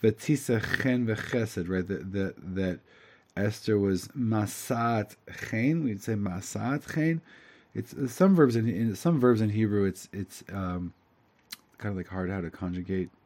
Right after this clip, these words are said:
how to, et cetera. La, laseit. I think, if I'm not mistaken, the, the infinitive, the infinitive is laseit, lamed sin aleph taf, but it's ותישא חן, and she, and it sort of, like, drops. It's just, like,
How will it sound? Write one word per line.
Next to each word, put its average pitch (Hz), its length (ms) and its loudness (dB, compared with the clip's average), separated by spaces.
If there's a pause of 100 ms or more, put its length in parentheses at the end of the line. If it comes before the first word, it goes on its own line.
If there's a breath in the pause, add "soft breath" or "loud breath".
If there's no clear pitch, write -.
(420)
how 95 120 -6
to, 87 240 -8 (760)
et - 80 -20
cetera. 110 320 -2 (1200 loud breath)
La, 107 280 2
laseit. 107 800 4
I 80 60 -8
think, 107 200 -4
if 98 160 -6
I'm 98 160 -4
not 101 140 -2
mistaken, 101 420 -2
the, 92 160 -2
the 92 140 -2
infinitive, 107 680 0
the 95 120 0
infinitive 123 500 2
is 92 120 -2
laseit, 98 760 0
lamed 95 480 0
sin - 840 -4 (460 loud breath)
aleph 87 340 -2
taf, 104 440 -2
but 90 120 0
it's 85 220 -4
ותישא 107 680 -2
חן, 92 240 -2
and 85 140 -2
she, 110 160 0
and 98 440 -2
it 92 60 -8
sort 101 180 -4
of, 92 80 -2
like, 90 180 0
drops. 92 440 -2
It's 82 100 -14
just, - 180 -10
like, 92 140 -4